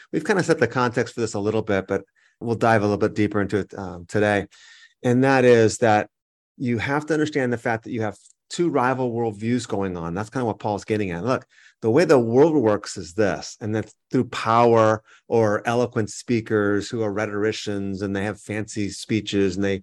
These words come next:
make people laugh. Um, and Paul's answer, like, "I'm not doing that because the gospel itself is about a crucified Messiah." And so the word of the cross, it's foolishness because it's about a crucified Messiah, uh, who was Jewish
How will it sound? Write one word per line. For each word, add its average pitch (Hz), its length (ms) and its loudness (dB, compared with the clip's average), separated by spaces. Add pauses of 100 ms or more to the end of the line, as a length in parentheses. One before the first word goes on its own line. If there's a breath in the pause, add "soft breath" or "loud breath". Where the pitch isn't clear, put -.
(200 loud breath)
make 113 240 -2
people 113 260 -2
laugh. 101 560 0 (440 soft breath)
Um, 98 280 -10
and 123 140 -4
Paul's 127 220 0
answer, 120 160 -2
like, 113 200 0
"I'm 123 180 -2
not 151 220 -2
doing 127 280 6
that 101 220 0
because 107 400 -4
the 110 100 -6
gospel 131 480 -2
itself 120 500 0
is 110 100 -6
about 113 160 -4
a 113 40 -4
crucified 107 600 -4
Messiah." 101 560 -4 (600 soft breath)
And 123 140 -2
so 120 240 2
the 117 140 -2
word 123 180 2
of 165 40 0
the 151 80 0
cross, 110 320 0
it's 135 220 -4
foolishness 160 600 -2
because 107 520 -2 (260)
it's - 160 -10
about 110 160 0
a 101 60 -2
crucified 135 500 -2
Messiah, 127 520 -2 (580 soft breath)
uh, 101 140 -4
who 117 140 0
was 110 220 0
Jewish 104 800 -2